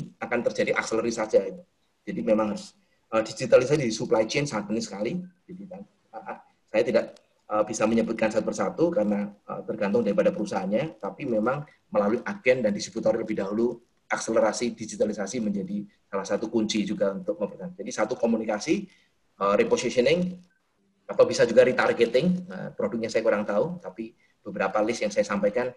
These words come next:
bisa di-, menjadi bahan renungan dan digitalisasi distribusi menjadi, eh, kunci untuk, eh, fast moving consumer goods ya. Dua itu untuk,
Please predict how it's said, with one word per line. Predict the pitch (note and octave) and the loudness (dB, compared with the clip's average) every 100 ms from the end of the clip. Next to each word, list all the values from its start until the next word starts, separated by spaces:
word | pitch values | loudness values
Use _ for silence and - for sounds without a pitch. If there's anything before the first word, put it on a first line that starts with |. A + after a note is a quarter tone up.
| _ _ | _ _
bisa | G#2+ G2 | -8 -4
di-, | G#2 G#2 | -2 0
menjadi | G#2 G#2 | -2 -2
bahan | G2+ G2+ | -2 0
renungan | G#2+ G#2 A2 B2+ C3 - _ G2+ | 0 2 2 0 -4 -12 _ -6
dan | G2 | -4
digitalisasi | G#2+ G#2 G#2+ G#2+ A2 G2 A2 | -4 -4 -2 0 -2 -4 -4
distribusi | G#2 G#2+ G#2 A2+ | -4 -6 -4 -2
menjadi, | G2+ G2 F#2+ G2+ - _ _ - | -2 -2 -2 -6 -6 _ _ -8
eh, | A2 | -4
kunci | A#2+ A2+ C3 | -2 -2 0
untuk, | G#2 G#2 G2 - _ - | 0 -2 -6 -12 _ -10
eh, | G2 | -4
fast | A#2+ A#2 A#2+ | -2 -2 -2
moving | A#2 A2 A2 - - | -2 -2 -4 -4 0
consumer | A#2 A2+ G#2+ | 0 2 0
goods | - G#2+ | 0 -6
ya. | F#2 F2+ - _ _ _ _ _ F2 - - | -6 -10 -14 _ _ _ _ _ -20 -20 -2
Dua | A#2 | 4
itu | G2+ F#2 - - _ | 4 2 -4 -6 _
untuk, | F#2+ G2+ | -14 -14